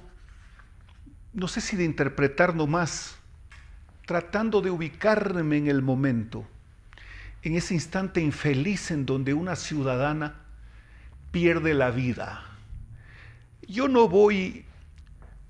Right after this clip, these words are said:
y muchos lo harían, lo, lo han hecho o lo harán,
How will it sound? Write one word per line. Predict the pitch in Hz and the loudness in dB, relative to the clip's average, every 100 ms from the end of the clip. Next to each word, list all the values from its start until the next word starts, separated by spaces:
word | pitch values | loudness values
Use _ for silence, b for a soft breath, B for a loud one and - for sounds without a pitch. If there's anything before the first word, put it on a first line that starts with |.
| - | -4
y | |
muchos | 202 269 277 208 | 0 2 0 4
lo | 170 | 6
harían, | 147 147 180 165 170 170 | 8 8 6 4 2 -2
lo, | 131 | -4
lo | 123 127 120 | -2 0 2
han | 123 | 4
hecho | 160 165 156 180 - - - | 2 0 -4 -6 -12 -20 -10
o | 127 | -4
lo | 113 | -2
harán, | 107 131 123 131 | 0 -2 -2 -6